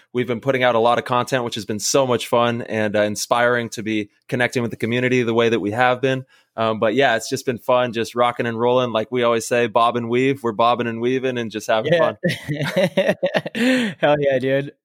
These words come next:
Speaker 2: You know,
Speaker 1: Yeah.
Speaker 2: that's what it's all about. Um,
Speaker 1: Yeah.
Speaker 2: this, uh, this whole journey is, has been crazy, and we've been so busy. And
Speaker 1: Yeah.
Speaker 2: thank you to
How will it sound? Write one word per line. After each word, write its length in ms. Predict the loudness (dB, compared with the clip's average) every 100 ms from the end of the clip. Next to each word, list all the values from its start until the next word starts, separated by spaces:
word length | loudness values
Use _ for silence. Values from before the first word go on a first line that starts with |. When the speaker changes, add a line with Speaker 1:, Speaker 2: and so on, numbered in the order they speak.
| -4
Speaker 2:
You 140 | 0
know, 100 | 2
Speaker 1:
Yeah. 60 | 2
Speaker 2:
that's 180 | 0
what 80 | -2
it's 120 | -6 -2
all 160 | 0
about. 440 | 2 2 2 0 -2
Um, 460 | -2 0 -2 -6 -12 -20 -6
Speaker 1:
Yeah. 220 | -2 2
Speaker 2:
this, 280 | 2 0 0
uh, 220 | 2 2
this 180 | 0 0
whole 160 | 2 2
journey 400 | 2 2 2 2
is, 120 | 0
has 220 | -2 -4
been 360 | 0 0 0 -2 -8
crazy, 560 | -6 -2 -2 -2 -10 -8
and 220 | -6 0
we've 120 | 0
been 160 | 0 0
so 200 | 0 2
busy. 320 | 2 0 0
And 100 | 0
Speaker 1:
Yeah. 40 |
Speaker 2:
thank 240 | 0 -2 0
you 100 |
to 40 | -2